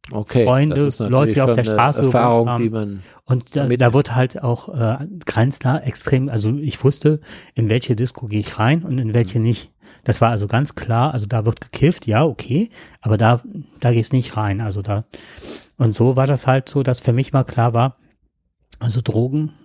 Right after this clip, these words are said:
Speaker 2: okay, dieses Kiffen, aber alles andere, was da läuft, äh, lasse ich über die Finger und ich möchte mit den Leuten noch nichts zu tun haben.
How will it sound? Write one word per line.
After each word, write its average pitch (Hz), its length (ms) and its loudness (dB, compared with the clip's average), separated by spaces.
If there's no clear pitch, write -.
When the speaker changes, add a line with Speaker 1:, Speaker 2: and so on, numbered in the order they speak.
Speaker 2:
okay, 127 320 -2
dieses 110 280 -6
Kiffen, 165 420 0
aber 117 420 4
alles 131 280 2
andere, 127 360 2
was - 240 -4
da 120 480 2
läuft, 117 380 0
äh, 139 180 -4
lasse 117 180 0
ich 113 120 -4
über 127 160 0
die 117 100 2
Finger 120 260 -2
und 117 160 -2
ich - 80 -10
möchte 120 300 -4
mit 113 140 -4
den 117 80 0
Leuten 127 180 0
noch 117 80 2
nichts 117 220 -2
zu 120 80 -4
tun 117 260 -2
haben. 98 240 -2